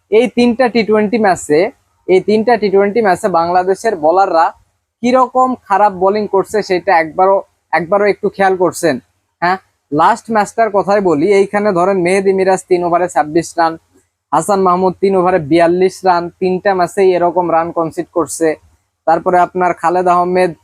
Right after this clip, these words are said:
অভিষেক, যে বোলারকে আমি বলি টেস্টের বোলার, তার শুধুমাত্র আপনার লেন্থ ছাড়া আর কিচ্ছু ঠিক নাই, কোনো ভেরিয়েশন নাই, এগুলা বলার টি টোয়েন্টিতে চলে না।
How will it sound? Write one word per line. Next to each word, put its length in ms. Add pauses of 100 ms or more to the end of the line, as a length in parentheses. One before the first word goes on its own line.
(200)
অভিষেক, 640
যে 240
বোলারকে 400
আমি 180
বলি 240
টেস্টের 480
বোলার, 320
তার 180 (600)
শুধুমাত্র 500
আপনার 400 (160)
লেন্থ 440 (220)
ছাড়া 380 (640)
আর 160
কিচ্ছু 480
ঠিক 260
নাই, 200
কোনো 220
ভেরিয়েশন 500
নাই, 260
এগুলা 380
বলার 240
টি 160
টোয়েন্টিতে 480
চলে 360
না। 180